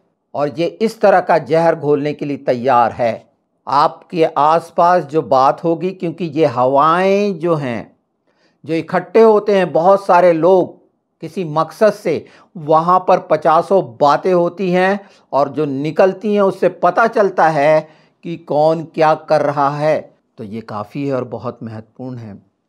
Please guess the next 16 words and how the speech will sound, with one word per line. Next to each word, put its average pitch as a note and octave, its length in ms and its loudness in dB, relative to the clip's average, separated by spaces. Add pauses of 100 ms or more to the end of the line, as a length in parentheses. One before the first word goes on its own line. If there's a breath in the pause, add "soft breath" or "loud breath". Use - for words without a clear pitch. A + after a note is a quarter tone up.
(380)
बाल G#2+ 320 -8 (100)
पराशिम F#2 580 -12
नहीं A#2+ 180 -12
भूलिएगा, G2 640 -14 (580)
और F#2 360 -14 (580)
निश्चित C#3 500 -14 (300)
मीकल A2+ 340 -8
जैसे A#2+ 240 -10
हाल A2 240 -6
लोगों G#2 280 -8
के A#2 120 -14
होने G2 280 -12
हैं, G2 260 -20 (420)
तो F#2+ 340 -18
उसमें A2 340 -16
बचिए A#2+ 460 -14